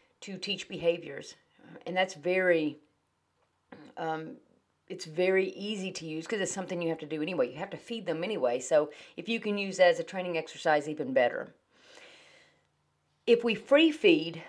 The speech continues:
uh, basically dogs will just eat when they want, and they really don't have to depend on you for a whole lot.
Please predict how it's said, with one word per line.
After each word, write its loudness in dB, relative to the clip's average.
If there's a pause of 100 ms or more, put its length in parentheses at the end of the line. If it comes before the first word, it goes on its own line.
(300)
uh, -10
basically 0
dogs 10
will -2
just 0 (320)
eat -4
when -2
they 6
want, -2 (140)
and -6
they -2
really -2
don't -4
have -4
to -10
depend -2
on 2
you -4
for 0
a 4
whole 0
lot. 0